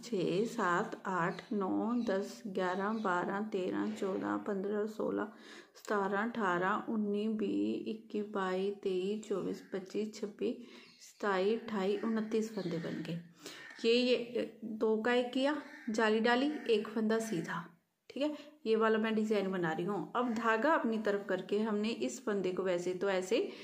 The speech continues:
सीधा करना है और दो का एक करना है। अगर मैं ऐसे करूँगी तो यहाँ पर मेरे थर्टी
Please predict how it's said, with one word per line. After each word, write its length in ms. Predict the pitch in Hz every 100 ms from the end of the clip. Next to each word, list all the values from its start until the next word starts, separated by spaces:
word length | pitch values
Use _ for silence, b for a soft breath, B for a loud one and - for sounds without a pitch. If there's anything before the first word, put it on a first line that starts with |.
| B B -
सीधा 460 | - 247 226 269
करना 320 | 285 262 254 262
है 200 | 269 285
और 220 | 262 233 226
दो 200 | 220 202
का 140 | - 175
एक 180 | 170 -
करना 280 | 170 165
है। 220 | 170 180 180
अगर 240 | 190 214
मैं 180 | 214 208 220
ऐसे 280 | 202 214 233
करूँगी 360 | 233 226 220
तो 140 | 226 226
यहाँ 320 | 214 202 202
पर 120 | 208
मेरे 360 | 208 214 311 - B B B -
थर्टी 300 | 233 233